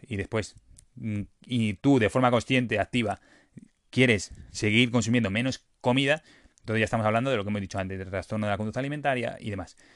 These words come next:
Entonces, sin más, eh, pensarlo, pensar en, en cuál es la base de los problemas que tenemos, si es un problema psicológico en, en base que se paga con la comida,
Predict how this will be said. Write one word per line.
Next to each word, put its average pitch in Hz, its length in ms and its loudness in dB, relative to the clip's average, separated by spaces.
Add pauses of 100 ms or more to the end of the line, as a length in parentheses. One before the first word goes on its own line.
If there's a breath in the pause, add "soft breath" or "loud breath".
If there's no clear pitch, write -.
(140 soft breath)
Entonces, 113 400 -2 (300)
sin 98 200 -6
más, 101 320 -2
eh, 95 240 -4
pensarlo, 135 500 0
pensar 107 300 -2
en, 104 360 -2
en 101 120 -8
cuál 107 180 0
es 98 80 0
la 101 100 2
base 107 220 2
de 101 100 -2
los 101 100 -4
problemas 107 300 -4
que 101 80 -8
tenemos, 120 280 -6
si 107 140 -8
es 104 60 -8
un 107 80 -6
problema 101 200 -6
psicológico 101 640 -6
en, 104 180 -6
en 98 220 -6
base 98 200 -2
que 98 80 -4
se 98 100 -10
paga 98 200 2
con 95 80 -2
la 95 80 2
comida, 147 360 0